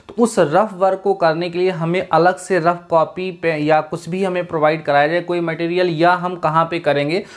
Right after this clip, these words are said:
हमें बताइए। तो डियर स्टूडेंट्स, आज के इस वीडियो में हम इसी टॉपिक पे आपसे बात करने वाले हैं कि आप एग्जाम हॉल में रफ वर्क कैसे करेंगे, आपको पेज मिलेगा या नहीं मिलेगा, वो सारी की सारी बातें इस वीडियो में आपके साथ डिस्कस करेंगे। उसके पहले हम आपसे ये बोलें बच्चों कि आज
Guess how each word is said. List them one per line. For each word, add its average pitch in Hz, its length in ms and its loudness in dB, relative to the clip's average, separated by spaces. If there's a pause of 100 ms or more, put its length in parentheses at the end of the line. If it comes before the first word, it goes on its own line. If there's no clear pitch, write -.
(140)
हमें 160 220 4
बताइए। 120 460 2 (280)
तो 175 80 4
डियर 202 200 2
स्टूडेंट्स, 226 300 -2
आज 170 220 2
के 220 100 -4
इस 214 140 -2
वीडियो 185 220 0
में 202 80 -2
हम 196 80 -2
इसी 180 180 -6
टॉपिक 180 320 0
पे 190 80 0
आपसे 180 240 0
बात 170 240 2
करने 175 220 0
वाले 170 220 4
हैं 190 180 -2
कि 190 220 -8
आप 165 240 2
एग्जाम 165 400 0
हॉल 170 280 2
में 175 160 -2
रफ 170 260 2
वर्क 165 220 2
कैसे 135 320 0
करेंगे, 165 300 2
आपको 156 280 0
पेज 156 340 -4
मिलेगा 160 380 0
या 170 160 4
नहीं 131 220 -4
मिलेगा, 117 360 -2 (280)
वो 196 80 4
सारी 196 260 0
की 196 100 -6
सारी 180 240 0
बातें 165 360 0
इस 175 200 -4
वीडियो 165 220 0
में 165 80 2
आपके 160 220 -2
साथ 165 200 2
डिस्कस 147 360 -4
करेंगे। 175 280 -2
उसके 170 220 -2 (100)
पहले 160 280 0
हम 170 140 -4
आपसे 160 280 0
ये 156 100 0
बोलें 165 280 0
बच्चों 175 300 0
कि 180 220 -8
आज 170 360 2